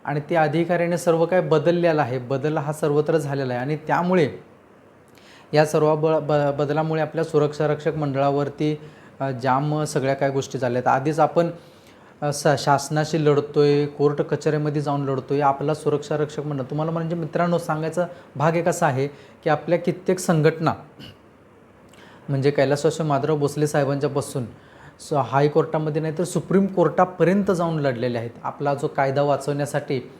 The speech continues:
सुप्रीम कोर्टापर्यंत आणि ते जिंकलेले आहेत. म्हणजे विचार करा मित्रांनो, सुप्रीम कोर्टमध्ये जायचं म्हणजे काय खायचं काम नसतं. सुप्रीम कोर्टामध्ये जायचं ते एखादी संघटना जर जायचं असेल त्या, त्या संघटनेला किती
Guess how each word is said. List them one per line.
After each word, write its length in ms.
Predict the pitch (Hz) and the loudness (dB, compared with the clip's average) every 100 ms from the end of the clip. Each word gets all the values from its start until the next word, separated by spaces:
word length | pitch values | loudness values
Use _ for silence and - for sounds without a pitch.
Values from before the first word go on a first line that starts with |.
| - - - | -20 -12 -6
सुप्रीम 340 | 165 165 170 | -4 0 0
कोर्टापर्यंत 680 | 170 160 135 156 151 123 110 | 2 2 2 0 0 0 -4
आणि 200 | 143 156 | -6 -2
ते 60 | 185 | -2
जिंकलेले 540 | 147 170 160 180 190 | 0 0 0 0 2
आहेत. 140 | 175 127 - - - - - | 2 0 -8 -20 -20 -20 -12
म्हणजे 160 | 156 160 | -2 0
विचार 380 | 160 165 190 185 | 2 2 0 0
करा 220 | 185 165 | 0 -2
मित्रांनो, 420 | 156 139 131 139 | -2 -4 -4 -4
सुप्रीम 380 | 151 151 151 170 | -4 -4 -2 -2
कोर्टमध्ये 460 | 170 165 165 165 170 | 0 0 0 0 2
जायचं 340 | 160 151 165 | 2 2 -2
म्हणजे 220 | 165 160 | -4 -2
काय 120 | 165 175 | -2 -2
खायचं 320 | 160 147 - | -2 -2 -2
काम 280 | 170 165 156 | -4 -2 -2
नसतं. 260 | 143 - 113 - - - - - - - | -4 -8 -14 -14 -20 -20 -20 -20 -10 -6
सुप्रीम 300 | 113 151 165 | -2 0 0
कोर्टामध्ये 540 | 160 147 156 156 160 | 2 0 0 0 -2
जायचं 360 | 143 143 143 156 | 2 0 0 -2
ते 120 | 156 | 0
एखादी 320 | 151 156 156 | 0 0 -2
संघटना 540 | 165 147 143 156 160 | -2 -2 0 0 0
जर 160 | 156 160 | 0 0
जायचं 360 | 143 139 135 160 | 2 2 0 -2
असेल 280 | 156 156 | 0 -2
त्या, 120 | 156 156 | -2 -4
त्या 140 | 156 | -4
संघटनेला 540 | 147 143 143 147 156 | -4 -4 -4 -4 -4
किती 260 | 165 - - | -4 -6 -8